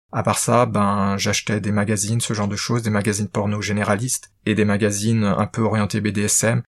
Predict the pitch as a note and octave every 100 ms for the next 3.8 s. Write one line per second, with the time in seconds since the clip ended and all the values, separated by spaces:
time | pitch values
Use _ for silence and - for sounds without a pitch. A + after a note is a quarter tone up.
0 | _ - G#2+ A2+ A2+ B2 C3 A2 G#2+ G#2+
1 | G#2 A#2 A#2 - A2 A2 C#3 _ _ -
2 | A2 G#2+ A2+ A#2 A2+ A#2+ A2+ G#2 A2 G#2+
3 | - A2 A#2+ G#2+ - A#2 -